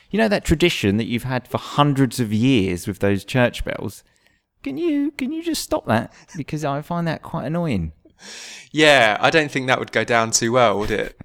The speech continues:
Speaker 2: Um,
Speaker 1: Exactly. Lovely vocabulary, though. It wouldn't go down so well. It wouldn't be sort of received so well. It wouldn't be accepted, yeah.
Speaker 2: Yeah, maybe you need to sort of work your way into the church, you know, just
Speaker 1: I,
Speaker 2: start,
Speaker 1: I was thinking
Speaker 2: start
Speaker 1: of
Speaker 2: attending
Speaker 1: that.
Speaker 2: a few services, you know, have a,
Speaker 1: Yeah.
Speaker 2: have a,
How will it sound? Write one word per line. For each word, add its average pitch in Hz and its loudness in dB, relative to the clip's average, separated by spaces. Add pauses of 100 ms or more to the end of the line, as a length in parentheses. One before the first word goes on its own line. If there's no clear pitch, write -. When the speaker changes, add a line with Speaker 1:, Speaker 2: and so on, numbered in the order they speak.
(160)
Speaker 2:
Um, 104 -2
Speaker 1:
Exactly. 131 0
Lovely 175 2
vocabulary, 151 2
though. 98 6
It 92 0
wouldn't 139 2
go 131 2
down 123 2
so 98 0
well. 95 2
It 87 -4
wouldn't 131 0
be 131 0
sort 120 -4
of 117 -10
received 127 -4
so 95 -2
well. 92 0
It 101 -2
wouldn't 147 -2
be 123 -4 (280)
accepted, - -4
yeah. 117 0 (160)
Speaker 2:
Yeah, 127 2
maybe 156 2
you 147 -2
need 135 0
to 123 0
sort - -4
of 107 -18
work 120 6
your 113 -2
way 113 2
into 120 -4
the 101 -12
church, - -8
you 110 -8
know, 101 -6
just 107 -2
Speaker 1:
I, 123 4
Speaker 2:
start, 139 4
Speaker 1:
I 135 0
was 147 2
thinking 160 0
Speaker 2:
start 110 0
Speaker 1:
of 107 -2
Speaker 2:
attending 107 2
Speaker 1:
that. - -8
Speaker 2:
a 107 -12
few 113 -4
services, 107 0
you - -6
know, 104 -4
have 104 -4
a, - 0
Speaker 1:
Yeah. 117 2
Speaker 2:
have 95 0
a, 107 -2